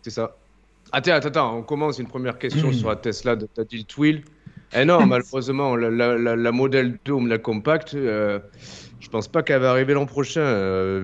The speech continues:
Speaker 1: vu les, vu les dires, les dernières déclarations d'Elon Musk, je pense que ça sera pas avant deux mille vingt-quatre, voire deux mille vingt-cinq. Mais sinon, ouais, moi j'aurais préféré un modèle plus
Speaker 2: <clears throat>
Speaker 1: compact, tu vois.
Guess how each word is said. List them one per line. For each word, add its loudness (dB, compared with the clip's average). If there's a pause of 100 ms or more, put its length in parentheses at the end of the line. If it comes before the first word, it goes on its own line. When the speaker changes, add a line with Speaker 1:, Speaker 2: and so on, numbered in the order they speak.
Speaker 1:
vu -4
les, 4
vu -2
les 2
dires, 0
les 2
dernières 0
déclarations -2
d'Elon 2
Musk, 2
je -8
pense -2
que -6
ça -8
sera -6
pas 4
avant 2
deux 2
mille 2
vingt-quatre, 2
voire 0
deux -2
mille 0
vingt-cinq. 0
Mais -4
sinon, 2
ouais, 4
moi -2
j'aurais -6
préféré -2
un 4
modèle 2
plus 0
Speaker 2:
<clears throat> 4
Speaker 1:
compact, 0
tu -16
vois. -6